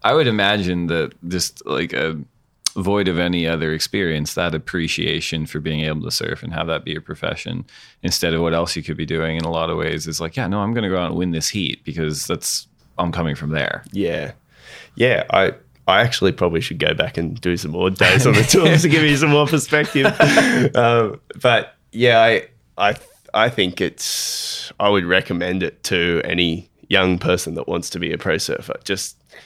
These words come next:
Speaker 2: you know, have a few weeks, a few months on the tools or whatever you choose to do. It's, it's a really good, um, eye opener of,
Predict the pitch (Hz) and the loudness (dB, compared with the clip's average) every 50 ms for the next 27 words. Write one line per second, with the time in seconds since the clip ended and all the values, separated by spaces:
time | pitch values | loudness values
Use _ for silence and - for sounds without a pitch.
0 | - _ _ - - 95 90 78 82 92 90 80 85 76 - - - - - - | -20 _ _ -8 -4 -2 -2 0 0 0 2 2 0 0 -2 -10 -14 -14 -14 -14
1 | - - _ - - - - 85 87 87 87 87 85 85 85 85 - - - - | -16 -20 _ -20 -20 -12 -8 -4 -2 -2 -2 0 2 0 0 0 -4 -12 -12 -12
2 | - - 82 85 85 76 69 80 85 87 - - 78 78 87 - - 85 82 - | -12 -10 -8 -8 -6 -6 -6 -6 -8 -8 -8 -10 -8 -8 -8 -10 -10 -8 -8 -8
3 | - - - - - - 87 87 - - _ - - - - - - - - - | -8 -10 -10 -10 -8 -8 -8 -8 -10 -12 _ -20 -20 -20 -20 -20 -20 -20 -20 -20
4 | - _ _ - 98 107 95 92 90 82 85 80 80 78 - - 92 92 87 82 | -20 _ _ -2 2 2 4 4 4 2 2 0 -2 -2 -4 -2 -2 -2 -2 -4
5 | - - - - 87 90 85 78 78 80 - - - - - 87 - - 92 90 | -6 -10 -6 -2 -2 0 0 0 -2 -4 -6 -8 -8 -6 -6 -6 -4 -4 -2 -2
6 | 87 87 87 87 87 85 82 82 - 82 85 85 82 80 82 - _ _ _ - | 0 2 2 2 2 2 0 -2 -4 -4 -2 -2 -2 -4 -6 -12 _ _ _ -10
7 | 82 82 85 85 82 - - - 85 85 85 82 82 82 - - 82 82 80 85 | -8 -6 -6 -6 -6 -8 -8 -4 -2 -2 0 0 -2 -4 -6 -6 -6 -6 -6 -8
8 | 90 - _ - - 85 85 82 85 85 - - - - - - | -10 -12 _ -14 -10 -8 -8 -8 -8 -12 -14 -14 -14 -14 -16 -20